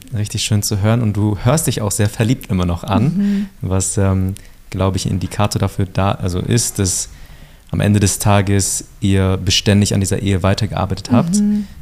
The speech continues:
Speaker 1: Ähm, ich bin selber nicht in der Ehe, aber ich durfte viele begleiten, so ein bisschen in der pastoralen Rolle damals.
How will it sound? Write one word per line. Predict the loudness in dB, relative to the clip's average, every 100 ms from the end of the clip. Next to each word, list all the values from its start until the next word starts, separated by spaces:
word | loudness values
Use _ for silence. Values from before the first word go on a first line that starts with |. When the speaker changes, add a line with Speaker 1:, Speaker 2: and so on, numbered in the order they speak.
| -4
Speaker 1:
Ähm, | 0 2 0 -2
ich | -2
bin | -2
selber | 2 2
nicht | 2
in | 2
der | 0
Ehe, | 2 2 2
aber | 0 0 -2 -2
ich | -4
durfte | -6 -6
viele | -8 -6 -4
begleiten, | -4 -2 0 0
so | -2
ein | -2
bisschen | -2 -2
in | -4 -4
der | -4
pastoralen | -4 -6 -2 0 2
Rolle | 2 0
damals. | 0 -2 0 -2 -4